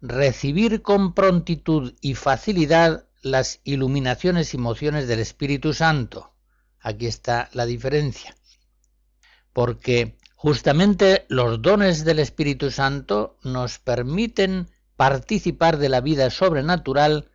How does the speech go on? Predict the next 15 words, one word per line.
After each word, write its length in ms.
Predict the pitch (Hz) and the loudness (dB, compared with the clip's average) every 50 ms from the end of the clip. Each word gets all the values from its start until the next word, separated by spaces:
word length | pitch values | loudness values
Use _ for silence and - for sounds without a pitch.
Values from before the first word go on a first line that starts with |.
| _ _ _ _ _ | _ _ _ _ _
al 260 | - 131 123 120 120 | -2 -2 0 0 0
modo 580 | 120 120 120 127 131 123 120 120 120 117 - _ - | 0 0 0 0 2 2 2 0 0 -2 -4 _ -8
divino, 600 | 143 131 147 156 165 156 131 110 95 87 - _ _ _ _ _ _ _ _ _ _ _ _ _ _ _ _ _ _ _ _ _ _ _ _ | -4 -2 0 2 2 2 2 0 -4 -6 -10 _ _ _ _ _ _ _ _ _ _ _ _ _ _ _ _ _ _ _ _ _ _ _ _
según 460 | - - - - 123 123 135 160 165 165 | -16 -8 -4 -2 -2 0 2 2 2 4
unos 280 | 160 151 143 139 131 | 2 2 2 0 0
modos 400 | 147 170 202 220 202 202 175 - | 0 2 2 2 2 2 0 0
que 140 | - - 135 | -2 -2 0
van 340 | 127 143 147 143 147 - _ _ | 2 2 2 0 -2 -8 _ _
más 360 | - 135 156 202 226 220 - | -4 0 2 2 2 2 0
allá 380 | 233 220 208 208 185 147 120 110 | -2 0 2 2 2 2 2 0
de 180 | 113 104 120 | -2 -2 -2
las 440 | 117 113 113 113 110 - - - - | -2 0 0 -2 -2 -4 -6 -10 -8
limitaciones 1080 | 127 117 113 120 117 117 117 113 - 117 107 - - 175 185 185 185 180 170 - - - | -6 -4 -4 -2 -2 -2 -4 -4 -4 -6 -6 -2 0 0 0 2 0 0 -2 -2 -4 -4
y 200 | 147 139 135 127 | -4 -4 -4 -4
deficiencias 1400 | 120 120 117 123 117 110 - 117 104 - - 151 160 165 160 147 - - 147 147 147 147 135 - - - _ | -6 -6 -4 -4 -4 -4 -4 -10 -8 -4 -2 0 0 0 -2 -4 -4 -2 0 2 2 2 0 -4 -10 -12 _